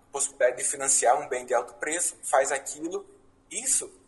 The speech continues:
não, não é simplesmente o fato de você ter uma dívida, é o fato de você não ir para um programa de residência em virtude de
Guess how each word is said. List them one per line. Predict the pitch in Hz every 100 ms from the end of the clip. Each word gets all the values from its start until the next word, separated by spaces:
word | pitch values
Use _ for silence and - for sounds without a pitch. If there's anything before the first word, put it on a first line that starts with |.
| _ _ -
não, | 185 254 -
não | 180 208
é | 220
simplesmente | - 202 185 156 143 147 143 143 139
o |
fato | - 131 - -
de | 135
você | 139 139
ter | 139
uma | 131 127
dívida, | 117 107 101 - - - _ -
é | 120
o |
fato | - 143 135 156
de | 151 139 120 - _ _
você | 131 135 151 123 131
não | 175 156
ir | 156 190 -
para | 131 131
um | 147
programa | 139 135 131 135
de | 135
residência | 135 131 135 123 151 180 185
em | 165
virtude | 156 147 143 147 151 143 - _ -
de | 139